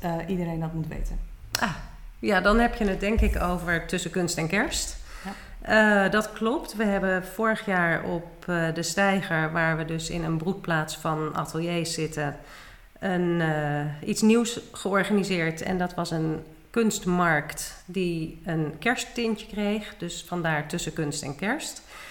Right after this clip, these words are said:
Speaker 2: Dat was zo'n ontzettend succes dat we bedachten, we doen dat dit jaar weer. En het is eigenlijk, eh, zeventien kunstenaars die bij ons intern in het pand zitten, in allerlei verschillende disciplines. Maar we hebben dit jaar ook tien gastkunstenaars uit het hele land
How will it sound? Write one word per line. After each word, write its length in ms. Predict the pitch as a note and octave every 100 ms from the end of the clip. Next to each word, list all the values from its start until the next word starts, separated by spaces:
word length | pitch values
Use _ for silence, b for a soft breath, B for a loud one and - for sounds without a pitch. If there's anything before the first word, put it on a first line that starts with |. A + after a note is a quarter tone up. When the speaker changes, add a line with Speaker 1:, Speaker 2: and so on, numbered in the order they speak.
| B -
Speaker 2:
Dat 140 | A3
was 160 | G3+ A3
zo'n 220 | B3 A#3+
ontzettend 460 | A3 A3 G#3+ G3 G3
succes 500 | F3+ - A3+ - -
dat 200 | G#3+ G#3+
we 80 |
bedachten, 460 | E3+ F3+ E3+ - G3
we 80 | G#3+
doen 160 | B3+
dat 160 | G3 D#3+
dit 180 | D#3+ D#3+
jaar 180 | C#3+ C#3+
weer. 360 | F3 B3+ D#4+ - - - -
En 680 | - G#3+ G3+ F#3+ F3+ F3+ F3 F3 -
het 440 | - F#3 - - -
is 360 | G3+ F#3+ -
eigenlijk, 720 | - A3 C4+ C#4+ A#3 G#3+ G#3+ - - -
eh, 140 | G#3 G3+ F#3 F3+ E3+ E3+ E3 E3
zeventien 720 | G3 - A#3+ B3+ A#3 G#3 F#3+
kunstenaars 800 | F#3 G3+ F#3 - F3 D#3+ D3+ D3+
die 320 | - D#3+ F3 D#3+
bij 180 | F3
ons 180 | E3 D#3+
intern 500 | D#3+ F#3 F#3 E3+ D#3+
in 100 | D#3
het 140 | D#3+ -
pand 280 | G#3 A#3+
zitten, 360 | - G#3+ G3+ F#3
in 140 | F#3+ -
allerlei 420 | G#3 G#3+ G3+ F3+
verschillende 400 | F3+ - F3+ E3+
disciplines. 840 | F3 D#3 E3 G3+ G#3+ G3 G3 -
Maar 140 | F#3 F3
we 60 | E3+
hebben 200 | E3 F3
dit 100 | F3
jaar 220 | D#3+ -
ook 220 | F3 F3
tien 360 | - G#3 F#3+ F#3
gastkunstenaars 1000 | G3+ G#3 - G#3 G3 - F3 E3+ F3
uit 160 | D#3 E3
het 100 | E3
hele 240 | E3 D#3+
land 500 | D#3+ D3+ D3+ D#3 -